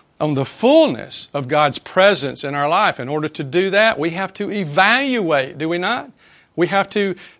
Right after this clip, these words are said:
judge ourselves. We have to, as Paul would say in Cor-, in Second Corinthians, examine ourselves. We have to do that. That's part of the process. It should be our joy to do that, right? Our joy.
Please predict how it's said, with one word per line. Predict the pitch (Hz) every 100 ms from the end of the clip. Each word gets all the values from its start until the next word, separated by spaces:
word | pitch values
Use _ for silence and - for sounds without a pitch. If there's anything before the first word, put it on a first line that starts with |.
| 127
judge | 107 196 285 190
ourselves. | 170 139 - 226 165 139 -
We | 156
have | 180 180
to, | 202
as | 165
Paul | - 202 240
would | 165
say | - 175 170 160 - _ -
in | 139
Cor-, | 143 185
in | 143
Second | 139 214
Corinthians, | - 160 -
examine | 143 117 117 190 277 294 240 143
ourselves. | - 135 - 139 - - -
We | 160
have | 170 185 240 -
to | 208
do | 165 262 285
that. | 139 - - _ _ _ _ _ -
That's | 185
part | - - 254
of | 240
the | 214
process. | - 254 262 - 147 - - - - - - - - - _ _ -
It | 254
should | - - 240
be | 175 233
our | 202 233 220
joy | 143 135 220 262 277 254 175 123 - _
to | -
do | 143 165
that, | 131 120 113
right? | 131 180 285 285 _ _ _ _ _ _ _ _ -
Our | 180 190
joy. | 139 196 165 - -